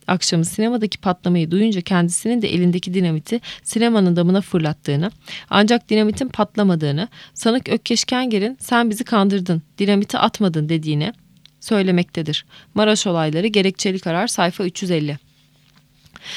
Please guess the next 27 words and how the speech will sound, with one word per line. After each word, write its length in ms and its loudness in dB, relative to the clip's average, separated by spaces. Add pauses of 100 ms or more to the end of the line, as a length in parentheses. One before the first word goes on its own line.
(180)
Sinemaya 500 2
atılan 320 0
patlayıcı 500 2
ile 160 4
ilgili 340 2
olarak 360 4
yargılanan 540 2
diğer 220 8
sanık 360 -2
Yunus 260 4
İlhan'ın 280 4
ifadesinde 840 0
de 160 -2 (360)
Ökkeşkenger'in 720 2
ifadesiyle 680 2
ve 80 0
patlayıcının 580 0
atışı 300 0
ile 100 0
ilgili 500 -2 (1080)
uyumludur. 640 2 (1200)
Ancak 400 4
önemli 320 4
bir 220 2
ayrıntının 460 2
gözlerden 560 4
kaçırtılarak 760 -2